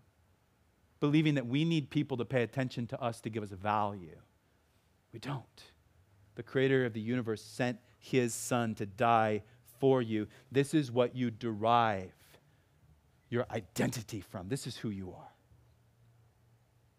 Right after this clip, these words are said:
Now, this is the life that Jesus lived. He lived a life that sought to glorify his Father. He lived that life as a perfect example.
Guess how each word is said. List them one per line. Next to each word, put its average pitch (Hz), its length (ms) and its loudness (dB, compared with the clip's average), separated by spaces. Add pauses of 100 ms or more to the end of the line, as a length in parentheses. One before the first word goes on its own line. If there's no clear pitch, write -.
(180)
Now, 131 80 -2
this 165 220 2
is 196 80 0
the 180 100 8
life 175 260 10
that 143 120 2
Jesus 139 440 2
lived. 156 300 8
He 143 140 2
lived 160 480 8
a 147 120 6
life 165 340 10
that 139 140 -4
sought 165 380 8
to 135 60 -6
glorify 143 560 6
his 120 240 -6
Father. 151 340 6 (220)
He 156 120 2
lived 170 380 10
that 165 320 10
life 160 340 10
as 143 120 2
a 139 80 2
perfect 180 420 2
example. 143 600 0